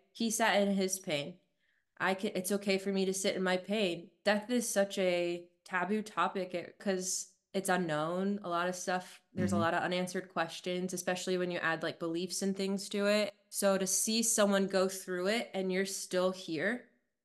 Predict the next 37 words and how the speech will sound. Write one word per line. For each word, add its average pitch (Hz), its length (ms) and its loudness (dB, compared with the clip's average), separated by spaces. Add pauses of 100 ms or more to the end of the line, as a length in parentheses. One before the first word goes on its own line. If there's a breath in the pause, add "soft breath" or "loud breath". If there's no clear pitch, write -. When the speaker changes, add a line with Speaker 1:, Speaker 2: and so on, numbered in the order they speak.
Speaker 1:
and 185 160 0
you 190 80 -2
can 196 160 -2
still 185 280 0
tell 185 220 2
the 180 80 -2
story, 175 580 -2
and 196 140 2
you 208 80 0
can 208 140 0
still 196 300 0
see 208 200 0
the 190 140 4
joy 185 420 4
of 180 120 0
what 170 200 -2
was 175 440 0
and 170 180 -2
bring 180 200 0
the 175 80 -2
joy 165 260 -2
into 170 240 -2
the 160 100 -4
now. 160 480 0 (320 loud breath)
Like, 185 180 0
people 196 240 2
needed 165 400 -2
that. - 360 -8 (420)
So 175 340 2
I 185 120 2
think 208 200 -2
the 185 80 -2
timing 170 380 0
was 160 180 -4
just - 360 -6 (480)
spot - 440 -2
on. 151 260 0